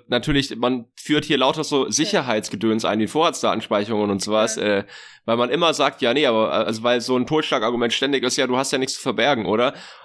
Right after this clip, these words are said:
Speaker 1: Und dann genau
Speaker 2: Ja.
Speaker 1: diese Argumentation kann man ja genauso gut jetzt der Polizei entgegenschmeißen. Warum untersucht ihr nicht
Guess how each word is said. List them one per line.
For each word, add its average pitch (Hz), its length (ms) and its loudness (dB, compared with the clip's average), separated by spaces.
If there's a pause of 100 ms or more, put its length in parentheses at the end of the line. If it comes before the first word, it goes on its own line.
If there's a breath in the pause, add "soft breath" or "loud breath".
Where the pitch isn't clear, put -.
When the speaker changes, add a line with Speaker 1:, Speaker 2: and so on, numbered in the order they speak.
(120 loud breath)
Speaker 1:
Und 113 200 0
dann 147 240 2
genau 156 280 4
Speaker 2:
Ja. 214 60 4
Speaker 1:
diese 180 240 -2
Argumentation 156 720 0
kann 156 180 -2
man 151 140 0
ja 143 160 4
genauso 143 540 -2
gut 175 300 -2
jetzt 147 200 -2
der 151 80 2
Polizei 147 440 0
entgegenschmeißen. 143 1040 0
Warum 139 380 0
untersucht 143 540 0
ihr 123 120 0
nicht 117 380 -2